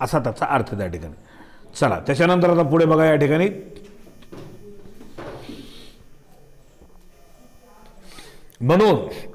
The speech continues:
lysosomes are polymorphic in nature. Polymorphic म्हणजे त्याचं स्वरूप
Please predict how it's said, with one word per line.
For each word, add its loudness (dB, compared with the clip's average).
lysosomes 4
are 6
polymorphic 4
in -2
nature. -2
Polymorphic 4
म्हणजे 2
त्याचं -2
स्वरूप 2